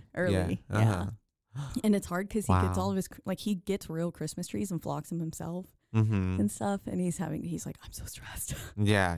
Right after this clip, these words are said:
Speaker 2: 'cause
Speaker 1: I
Speaker 2: it's
Speaker 1: would be
Speaker 2: early.
Speaker 1: too.
Speaker 2: Yeah, it's,
Speaker 1: Yeah.
Speaker 2: like, before the season.
Speaker 1: Yeah, and he's not even, I mean, he did pull out his Halloween decorations, so he's gonna put them up for a little bit, but then he has to take 'em down to prep
Speaker 2: Yeah.
Speaker 1: for Christmas.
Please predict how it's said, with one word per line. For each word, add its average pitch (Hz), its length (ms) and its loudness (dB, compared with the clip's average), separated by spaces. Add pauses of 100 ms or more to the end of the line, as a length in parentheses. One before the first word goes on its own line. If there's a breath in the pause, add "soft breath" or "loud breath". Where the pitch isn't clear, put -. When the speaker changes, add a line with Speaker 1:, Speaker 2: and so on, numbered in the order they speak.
Speaker 2:
'cause 113 140 2
Speaker 1:
I - 40 6
Speaker 2:
it's 302 80 6
Speaker 1:
would 359 100 4
be - 40 2
Speaker 2:
early. 104 280 6
Speaker 1:
too. 208 400 4
Speaker 2:
Yeah, - 100 -8
it's, - 80 2
Speaker 1:
Yeah. 185 180 4
Speaker 2:
like, 104 220 2
before 107 260 0
the 98 120 2
season. - 520 -4
Speaker 1:
Yeah, 240 140 2
and 220 80 4
he's 196 100 2
not 185 160 0
even, 185 320 0 (160)
I 208 80 2
mean, 208 180 4
he 208 120 4
did 196 220 0
pull 208 160 4
out 170 100 2
his 165 140 -2
Halloween 147 280 0
decorations, - 680 -6
so 160 260 -4
he's 175 160 -2
gonna 190 160 0
put - 180 -2
them 170 140 -2
up 165 120 -4
for 165 100 -2
a 165 40 2
little 156 160 0
bit, 147 200 -2
but 165 100 -4
then 165 100 -2
he 165 60 -2
has - 140 -4
to 175 100 -6
take - 180 -8
'em - 100 -4
down - 240 -6
to - 60 -10
prep - 200 -2
Speaker 2:
Yeah. - 100 -2
Speaker 1:
for - 160 -6
Christmas. - 640 -8